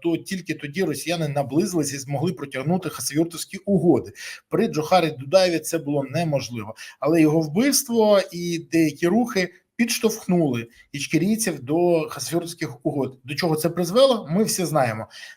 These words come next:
В дев'яносто шостому році підписують хасавюртовські угоди, в дві тисячі першому повинна Чечня була отримати повну автономію, але в дев'яносто дев'ятому,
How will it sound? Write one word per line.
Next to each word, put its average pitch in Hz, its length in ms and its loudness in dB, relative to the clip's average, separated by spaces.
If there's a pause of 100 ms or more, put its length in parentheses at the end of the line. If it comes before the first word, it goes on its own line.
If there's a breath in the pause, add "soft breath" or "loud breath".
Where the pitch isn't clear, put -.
(120)
В 139 80 -20
дев'яносто 190 360 4
шостому 156 420 2
році 139 320 0
підписують 269 500 -2
хасавюртовські 220 540 -2
угоди, 196 560 -2
в 123 40 -20
дві 139 180 -4
тисячі 160 720 -2 (200 loud breath)
першому 139 460 2
повинна 139 320 -6
Чечня - 400 -4
була 127 200 -4
отримати 127 360 -6
повну 131 280 -4
автономію, 247 600 2
але 202 260 6
в 151 60 0
дев'яносто 139 400 -6
дев'ятому, 202 720 2